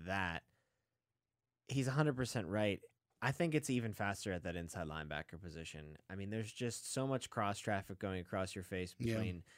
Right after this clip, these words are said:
Speaker 1: slot wide receivers, tight ends who, you know, are bigger and stronger than you in some cases, but also move faster than you. That can be a very intimidating thing. I, I'm sure when <laughs> George Kittle run,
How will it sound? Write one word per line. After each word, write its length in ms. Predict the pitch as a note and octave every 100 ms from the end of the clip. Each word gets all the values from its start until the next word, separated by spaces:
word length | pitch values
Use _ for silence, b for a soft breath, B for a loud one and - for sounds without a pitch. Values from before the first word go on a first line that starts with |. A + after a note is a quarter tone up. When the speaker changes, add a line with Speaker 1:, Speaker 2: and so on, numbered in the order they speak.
| B -
Speaker 1:
slot 380 | - C3 A2 G2
wide 200 | G#2 G2
receivers, 840 | F#2+ - G2 F#2+ F#2+ F#2 - - - _ -
tight 300 | - A2 G#2
ends 460 | G2+ F#2+ F#2+ F#2
who, 300 | - G2 F#2 - B B B
you 80 | G2+
know, 240 | F2+ E2+
are 160 | - G2+
bigger 460 | F#2+ A2+ G#2 A2 G#2+
and 120 | G2
stronger 400 | - G#2 G#2+ G#2+
than 220 | G2+ F#2
you 160 | F2+ F2+
in 100 | F2
some 200 | F#2+ F2+
cases, 420 | F#2 F2 F#2+ F2
but 160 | F#2+ E2+
also 300 | F#2+ - F2+
move 240 | F#2 F2+
faster 400 | - E2+ F2+ G2
than 140 | F#2+
you. 100 | F2 F2
That 160 | F2+
can 120 | -
be 100 | F2+
a 40 | F2
very 200 | F#2 F2
intimidating 600 | E2+ - F#2 F2 E2+ E2
thing. 260 | - F#2 E2
I, 80 | - -
I'm 120 | G2+
sure 200 | - C3+
when 140 | A2
<laughs> 60 | G#2
George 220 | A2 G2
Kittle 300 | - F2+ E2+
run, 260 | F2 F2